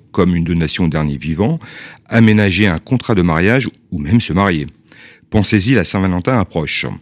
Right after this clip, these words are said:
En conclusion, il faut garder à l'esprit que l'immobilier est un actif patrimonial avant d'être un support pour préparer sa retraite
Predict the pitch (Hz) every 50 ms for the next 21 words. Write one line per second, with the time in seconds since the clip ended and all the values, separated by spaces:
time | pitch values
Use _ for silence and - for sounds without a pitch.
0 | _ _ _ _ _ _ _ _ _ _ _ _ _ _ _ _ _ _ 110 110
1 | - 139 135 - - 143 143 185 180 139 - 117 107 92 104 98 101 101 92 92
2 | 90 - - - 165 156 - 110 95 95 104 107 104 101 90 95 95 113 131 120
3 | - 95 92 92 87 - - - 98 - - 135 135 - - 113 104 92 92 98
4 | 104 110 131 - - - 82 90 92 90 90 85 - - - 78 76 - - -
5 | 127 - _ - 110 101 - - - - - 135 135 - 107 92 87 85 - 92
6 | 78 78 71 - - - 196 -